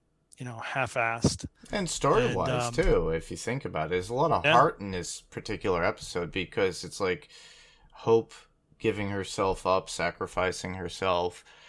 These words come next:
Speaker 2: Peter always showing a positivity and explaining that in the end, how he lost his mother, his
Speaker 1: Yeah.
Speaker 2: father,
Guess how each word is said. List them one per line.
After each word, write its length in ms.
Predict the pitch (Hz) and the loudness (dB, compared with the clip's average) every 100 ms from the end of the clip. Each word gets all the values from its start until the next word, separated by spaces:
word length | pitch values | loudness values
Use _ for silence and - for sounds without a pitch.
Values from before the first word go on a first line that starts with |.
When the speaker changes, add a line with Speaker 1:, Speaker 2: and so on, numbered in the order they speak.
| - - - | -20 -20 -8
Speaker 2:
Peter 340 | - 101 101 | -2 0 0
always 640 | - 98 98 92 - - - _ _ - - | 2 2 2 0 -6 -12 -16 _ _ -20 -10
showing 480 | - - 107 98 98 | -6 0 2 2 0
a 60 | 85 | -4
positivity 1000 | - 92 87 85 - 87 92 95 95 90 | -4 -4 -4 -8 -6 -4 -4 -2 -2 -2
and 160 | 76 85 | -4 -8
explaining 640 | 78 - - 87 87 87 | -8 -10 -8 -8 -8 -4
that 280 | 90 90 92 | -2 -2 -4
in 40 | |
the 140 | 92 87 | -8 -4
end, 240 | 87 87 | -6 -6
how 240 | 85 87 | -4 -4
he 80 | 87 | -4
lost 400 | 85 85 85 - | -6 -4 -6 -6
his 240 | 82 76 85 | -10 -10 -10
mother, 320 | 80 80 80 | -8 -6 -4
his 80 | 76 | -4
Speaker 1:
Yeah. 100 | - | -6
Speaker 2:
father, 520 | 82 85 85 85 - | -6 -6 -6 -8 -10